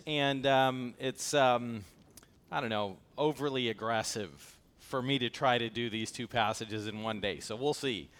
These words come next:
This, this, uh, today's message might turn into two, but we'll see what happens.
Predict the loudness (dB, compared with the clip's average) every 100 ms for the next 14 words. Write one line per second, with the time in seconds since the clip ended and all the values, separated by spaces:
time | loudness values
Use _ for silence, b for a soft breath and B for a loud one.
0 | B -6 -4 0 0 2 4 4 4 2
1 | 2 2 2 0 0 -4 0 2 2 -2
2 | -4 -4 -4 -6 -4 -6 -4 -4 -4 -4
3 | -4 -2 0 0 -2 -4 -10 -12